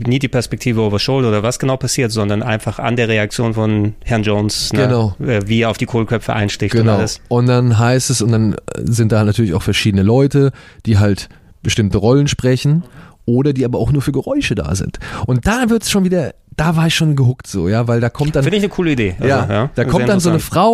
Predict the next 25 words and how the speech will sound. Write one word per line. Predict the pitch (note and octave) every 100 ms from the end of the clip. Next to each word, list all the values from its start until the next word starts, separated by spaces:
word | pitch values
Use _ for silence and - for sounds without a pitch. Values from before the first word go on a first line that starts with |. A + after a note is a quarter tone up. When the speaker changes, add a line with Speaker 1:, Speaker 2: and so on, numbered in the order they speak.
| B3
Speaker 2:
und | A#3 C#3+
dann | C#3+ C#3+ C3 _ _
geht | C#3
der, | C#3+ C#3
der | C3 C3+
Produzent | B2+ C#3 B2+ C#3+ D#3
geht | C#3 C3+
hin | - D#3 D#3 D3+
und | C3+
der | B2+
Regisseur | B2+ A#2 C#3 B2
auch | C3 C3 B2+
und | C3+
küssen | D3+ C#3
ihr | B2+
die | C3 C3
Hand | C#3 C3 C3 A#2
und | B2 A#2+
sind | C3 B2
voll | - - C#3 D3 B2
irgendwie | F#2+ C#3+ B2 B2+
vornehm | A#2+ - - A#2+ C3+ C#3 B2+ A#2+
und | A#2+
zurückhaltend | - A#2+ C3 - A2 A#2 A#2+ A2+
so. | B2+ A#2+